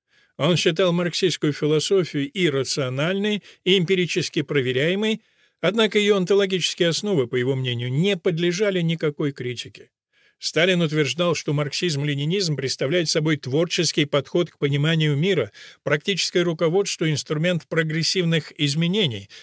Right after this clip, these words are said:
но при этом его фундаментальная вера в неизбежность наступления социалистической утопии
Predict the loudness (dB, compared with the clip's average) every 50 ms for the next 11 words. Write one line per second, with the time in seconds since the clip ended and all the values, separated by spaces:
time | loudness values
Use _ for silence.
0 | -20 _ _ -6 -6 -4 0 2 2 2 2 2 0 0 2 2 2 2 2 0
1 | 0 -2 -2 0 0 0 0 -2 0 0 0 0 0 0 0 -2 0 0 0 0
2 | 0 0 -2 0 0 2 2 0 0 -2 0 -2 -2 -2 -4 -6 -6 -6 -6 -6
3 | -8 -6 -6 -6 -4 -2 -2 -2 -2 -2 -2 -2 -2 -4 -4 -2 -2 -2 -2 -2
4 | -2 -4 -4 -4 -4 -4 -4 -6 -4 -4 -6 -4 0 0 0 2 2 0 -2 -2
5 | -4